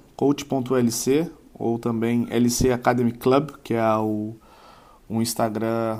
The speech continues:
da L C Academy, só voltado pra área educacional. Tamo junto, muito obrigado aí por me acompanharem, pela audiência em mais esse capítulo do podcast do L C.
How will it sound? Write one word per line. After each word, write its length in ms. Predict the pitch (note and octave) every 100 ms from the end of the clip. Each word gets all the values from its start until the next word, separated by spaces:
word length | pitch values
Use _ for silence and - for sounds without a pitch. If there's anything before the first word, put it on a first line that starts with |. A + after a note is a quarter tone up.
| A2
da 260 | A2+ C3+
L 160 | D3+ D3
C 200 | C#3+ C#3
Academy, 400 | C3 C3+ C#3 C3+
só 160 | B2+ B2+
voltado 420 | B2+ B2 A#2+ B2+
pra 200 | B2 B2
área 180 | B2+ B2+
educacional. 880 | C3+ C#3 C3+ - B2 A2 B2 D3 - - - - - - - - - - _ - - _ _ _ _
Tamo 200 | F3 F#3
junto, 480 | D3 E3+ F#3+ G3 D#3 - -
muito 180 | B2 A#2+
obrigado 420 | B2+ B2 B2 B2
aí 180 | A#2+ A#2+
por 280 | A#2+ A#2+ A2+ - -
me 100 | A#2
acompanharem, 800 | A#2+ B2+ B2 A#2+ A#2+ B2+ B2 A#2+ - - - - - -
pela 180 | - A#2
audiência 760 | B2+ A#2 A#2+ B2+ D3 - A#2 A2 - _ _ _ _
em 60 | A#2+
mais 360 | A#2 A#2+ A#2+ A#2+
esse 360 | A#2+ - A#2+
capítulo 420 | A#2 A2+ A#2+ C3
do 80 | B2+
podcast 560 | B2 A#2+ A#2+ - A#2+ C3
do 80 | B2+
L 140 | A#2+
C. 340 | - B2+ C#3+